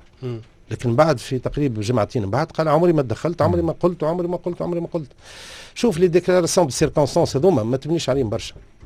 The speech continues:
Speaker 2: لان سياسي وان كان نعرف انا فما ناس عندهم براعه وعندهم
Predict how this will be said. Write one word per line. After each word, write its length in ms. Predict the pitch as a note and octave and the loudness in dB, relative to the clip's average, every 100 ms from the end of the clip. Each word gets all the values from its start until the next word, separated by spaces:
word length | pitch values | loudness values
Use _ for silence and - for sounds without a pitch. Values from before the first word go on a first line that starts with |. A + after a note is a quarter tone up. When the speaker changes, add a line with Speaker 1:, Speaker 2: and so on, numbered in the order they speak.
| - - | -16 -6
Speaker 2:
لان 400 | B2+ B2+ A#2+ A2+ - - - - - | -2 0 0 -2 -8 -20 -20 -20 -16
سياسي 540 | - C3 D3 B2+ F#2+ - | -6 0 2 2 -4 -8
وان 180 | A2 G#2 | -8 -6
كان 220 | - B2 | -2 0
نعرف 420 | A2+ B2 G#2+ - | 0 0 0 -2
انا 320 | A2 G2+ G2 - - _ | -6 -6 -8 -12 -20 _
فما 200 | B2 A#2+ | -2 0
ناس 300 | A#2+ C3 - | 0 0 -2
عندهم 600 | B2 A2+ A2 G#2+ G2+ G2 F#2+ G2 | -2 0 -2 -4 -6 -8 -10 -8
براعه 380 | G#2 A#2+ G#2 G2 | -2 0 2 0
وعندهم 480 | G2 G#2 F#2 G2 | -2 -6 -6 -6